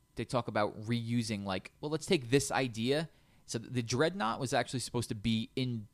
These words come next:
Destiny itself, and they were like, "This just does not fit with, wait, what's going on." Um, you were supposed to go rescue somebody from the Dreadnought, and they kinda just took the Dreadnought out and decided that we're gonna go ahead and scrap that and use it for some sort of D L C. So there was another zone in Earth that was supposed to be,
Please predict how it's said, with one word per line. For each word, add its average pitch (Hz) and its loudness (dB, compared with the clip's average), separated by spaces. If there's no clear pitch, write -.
Destiny 104 0
itself, - -4
and 101 -4
they 101 4
were 95 2
like, 95 0
"This 107 -4
just - -6
does 113 0
not 113 0
fit - 0
with, 101 -8
wait, 101 0
what's - -8
going 95 -2
on." 90 -6
Um, 87 -2
you 123 0
were 123 4
supposed 123 0
to 131 2
go 117 6
rescue 104 0
somebody 92 -4
from 87 -10
the 90 -6
Dreadnought, - -8
and 98 -6
they 101 -2
kinda 151 -2
just 151 -8
took 147 -8
the 139 -14
Dreadnought 123 -2
out 120 0
and 92 -8
decided 104 0
that 78 -4
we're 113 0
gonna 123 0
go 110 2
ahead 107 2
and 95 -4
scrap 95 2
that 98 2
and 98 -6
use 95 -2
it 90 -6
for 98 -6
some 104 -4
sort 107 -2
of 90 -2
D 104 -6
L 95 0
C. 78 -8
So - -4
there 120 4
was 123 2
another 127 4
zone 110 2
in 104 -6
Earth 101 -2
that 76 -2
was 98 -2
supposed 98 -6
to 95 -8
be, 92 -4